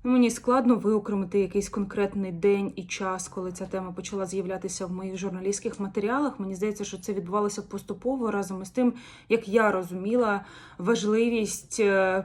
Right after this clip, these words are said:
проблеми, важливість говорити про проблему прав Л Г Б Т людей, а точніше відсутності цих прав у Л Г Б Т людей. Тому що коли ти цисгендерна жінка в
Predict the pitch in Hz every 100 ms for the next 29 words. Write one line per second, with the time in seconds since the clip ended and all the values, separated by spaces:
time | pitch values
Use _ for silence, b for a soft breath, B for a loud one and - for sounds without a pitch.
0 | - 240 208 202 214 240 247 247 247 190
1 | 202 214 202 202 - 214 220 208 208 214
2 | 233 240 233 220 214 208 B B - 233
3 | 220 220 208 208 - 208 202 202 202 202
4 | 185 196 202 190 185 220 202 185 208 190
5 | 208 190 208 214 196 196 185 - 202 214
6 | - - 226 - 220 208 208 208 208 214
7 | 208 214 208 - 240 254 247 226 254 254
8 | 240 226 226 202 208 240 233 208 208 208
9 | 214 240 247 226 202 202 196 180 175 202
10 | 208 208 202